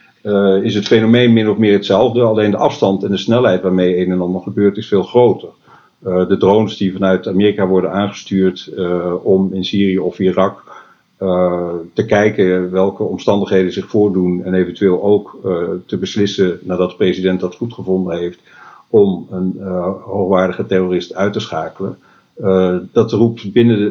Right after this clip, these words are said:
het militaire bedrijf, eh, maar ook, eh, daarbuiten vragen op van kan dat wel, mag dat wel, ehm, en hoe moeten we daarmee omgaan? Eh, dat, en wij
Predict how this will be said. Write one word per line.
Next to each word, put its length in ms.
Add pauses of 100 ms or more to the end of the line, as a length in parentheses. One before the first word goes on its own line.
(100)
het 100
militaire 480
bedrijf, 600 (100)
eh, 440
maar 180
ook, 420
eh, 300
daarbuiten 560
vragen 380
op 120
van 220
kan 200
dat 140
wel, 240
mag 200
dat 140
wel, 400 (500)
ehm, 580 (200)
en 200
hoe 140
moeten 240
we 60
daarmee 260
omgaan? 640 (120)
Eh, 240
dat, 160
en 420
wij 380